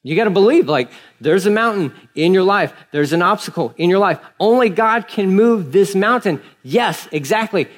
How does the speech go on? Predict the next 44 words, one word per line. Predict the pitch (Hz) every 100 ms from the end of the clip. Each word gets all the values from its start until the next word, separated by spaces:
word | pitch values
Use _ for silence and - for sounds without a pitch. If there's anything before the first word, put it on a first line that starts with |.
| -
Now | 151 135
speak | - - 190 175 - -
that. | 113 117 104 _ - _ _ _ _ _ _ _ _
Proclaim | - 165 156 180 180 139
that. | 101 98 - _ _ _ _ _ _ _ _ _ _ _ _ _ _ _ _ _ _ _ _
Walk | 120 175
around | 180 190 180
your | 160
house. | 156 165 135 - - _ _ _ _ _ _ _ _ _ _ _ _ _ _ _ _ _ -
Your |
significant | - 113 131 143 - 139
other | 143 139
may | 131
think | 143 123
you're | 123
s-, | 117 - _ _
crazy. | - 143 127 117 120 139 -
Your | 117 117
kids | - 156 123
may | 147 131
think | 156 127
you've | 135
lost | 131 135 160 -
your | 127
mind, | 123 151 135 127
and | 135 131
you | 175
probably | 165 - 190 156 147
are | 143
on | 135
the | 120
verge | 139 170 131
of | 131
it | 120
anyway, | 143 170 123 117 131
so | - 135 127
just | 127 160 - -
go | 151 147
ahead | 151 143
and | 120
go | 156
with | 151 120
it, | 127 127
but | 135 123